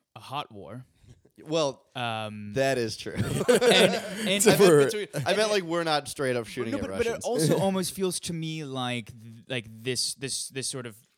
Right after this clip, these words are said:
Speaker 1: perspective that you've painted uh, assumes the defeat or irrelevance or lack of capacity of the Islamic State. Um, I think it's a little bit historically revisionist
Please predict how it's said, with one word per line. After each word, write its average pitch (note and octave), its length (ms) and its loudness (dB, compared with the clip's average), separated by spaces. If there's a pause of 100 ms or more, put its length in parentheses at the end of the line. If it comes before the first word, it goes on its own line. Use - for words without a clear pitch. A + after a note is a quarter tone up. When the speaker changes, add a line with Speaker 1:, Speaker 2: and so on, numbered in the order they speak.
(220)
Speaker 1:
perspective C#3+ 640 -6
that A#2 100 -6
you've A#2 200 -10
painted C3 540 -8 (600)
uh, A#2+ 220 0 (480)
assumes F3 800 -6 (120)
the B2+ 240 -6
defeat D3 760 -6
or A#2 420 -4
irrelevance B2+ 760 -6
or A2+ 220 -10
lack A2 360 -12
of A#2 120 -18
capacity G#2+ 540 -14
of G2+ 100 -20
the G#2 80 -18
Islamic G2+ 420 -18
State. - 340 -12 (680)
Um, G#2 540 -10 (100)
I C3 80 -8
think C#3 180 -8
it's C3+ 120 -14
a C#3 40 -14
little E3 240 -12
bit C#3+ 400 -8
historically C3+ 560 -12
revisionist B2 680 -12